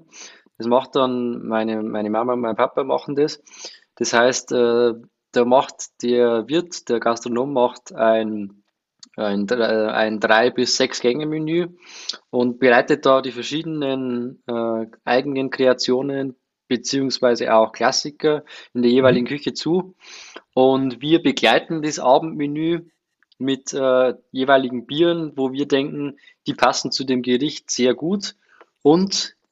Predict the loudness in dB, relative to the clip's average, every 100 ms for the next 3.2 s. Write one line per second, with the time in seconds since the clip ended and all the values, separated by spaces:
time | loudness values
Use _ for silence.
0 | 0 2 4 2 -4 0 2 2 0 -2
1 | 2 4 2 2 2 2 0 -4 -4 -4
2 | -2 -2 0 0 0 -4 -6 -6 -4 -2
3 | -4 -8